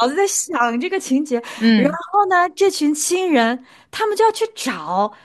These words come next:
Speaker 1: 他说的这个更美的家，这个永恒的家到底在哪儿呢？它是真的吗？它是不是骗我的呢？但是他们因为又相爱，在地上的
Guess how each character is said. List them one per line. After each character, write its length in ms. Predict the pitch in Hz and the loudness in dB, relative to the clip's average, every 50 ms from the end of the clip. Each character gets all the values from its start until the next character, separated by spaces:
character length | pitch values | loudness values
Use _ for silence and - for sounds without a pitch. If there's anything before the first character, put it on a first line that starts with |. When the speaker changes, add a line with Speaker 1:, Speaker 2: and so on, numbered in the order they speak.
| - _ | -20 _
Speaker 1:
他 120 | _ - 415 | _ -10 -8
说 220 | - - 403 427 | -4 0 0 2
的 120 | 427 427 415 | 4 2 0
这 180 | 403 403 403 | 2 0 0
个 320 | 381 381 370 330 302 285 294 _ _ _ _ | 4 4 4 4 4 2 -2 _ _ _ _
更 240 | - 440 453 415 349 | 2 2 4 4 2
美 160 | 254 196 190 | 2 0 0
的 120 | 185 208 214 | -4 -6 -8
家， 500 | - - - 330 349 330 330 339 339 349 | -10 -8 0 2 2 4 4 4 2 0
这 160 | 349 - 370 | -4 -6 -4
个 100 | 349 320 | -2 0
永 160 | 269 233 214 | 0 0 0
恒 160 | 214 - 233 | -2 -4 -4
的 100 | 240 311 311 | -4 -4 -6
家 240 | - - 349 339 381 | -6 -6 -6 -6 -4
到 180 | - 427 427 | -2 -2 0
底 160 | 427 311 269 | 2 0 0
在 340 | 262 262 - - 403 403 403 | 0 -4 -6 -6 -4 -2 2
哪 160 | 349 285 240 | 2 2 2
儿 160 | 165 - 160 180 | 2 0 -6 -6
呢？ 100 | 190 214 | -6 -4
它 100 | 277 294 | -4 -4
是 160 | - - 370 | -6 -6 -12
真 400 | _ - - 349 370 381 403 403 | _ -6 -4 -2 -2 -2 -2 -4
的 100 | 415 403 | -4 -2
吗？ 180 | 330 277 262 254 | 0 2 2 2
它 120 | 254 320 | 0 -2
是 120 | 320 - 370 | -6 -8 -8
不 120 | - 370 | -8 -8
是 60 | 349 339 | -10 -10
骗 360 | 392 - - - 381 381 381 403 440 440 427 392 | -8 -10 -4 0 2 2 4 2 2 2 0 0
我 120 | 330 240 | 0 -2
的 180 | 196 - 196 180 | -2 -4 -8 -8
呢？ 280 | 196 202 202 190 - _ - - - - - - - - - - _ _ | -6 -6 -8 -8 -10 _ -18 -16 -16 -14 -14 -16 -18 -20 -20 -20 _ _
但 140 | - 466 466 | 0 0 0
是 100 | 453 392 | 0 -2
他 160 | - - 453 | 0 0 0
们 140 | 440 427 403 | 0 0 0
因 60 | 415 427 | 2 2
为 220 | 427 381 - - - | 0 0 -2 -4 0
又 200 | 269 381 392 330 | 0 2 2 0
相 260 | - - - 359 370 370 | -2 -2 0 0 0 0
爱， 240 | 320 392 381 311 254 | 0 0 0 -2 -2
在 180 | - 330 330 | -2 -4 -6
地 240 | 330 _ - 370 359 | -6 _ -4 -4 -4
上 180 | 302 294 294 277 | -2 -2 -2 -2
的 80 | 269 | -2